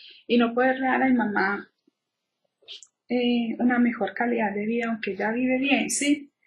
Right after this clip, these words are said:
En medio de sus falencias, en medio de tantas limitaciones que hay,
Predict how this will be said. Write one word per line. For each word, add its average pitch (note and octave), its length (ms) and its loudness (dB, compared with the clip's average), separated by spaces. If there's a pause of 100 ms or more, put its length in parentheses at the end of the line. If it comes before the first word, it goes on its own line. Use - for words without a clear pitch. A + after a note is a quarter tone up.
(480)
En A#3+ 140 0
medio A3 220 2
de B3 60 0
sus C4 200 -2
falencias, A3 520 -2
en A#3 80 0
medio G#3 240 0
de A#3+ 80 0
tantas G#3+ 300 -4
limitaciones A3 840 -4
que A3 100 -6
hay, G#3 420 -2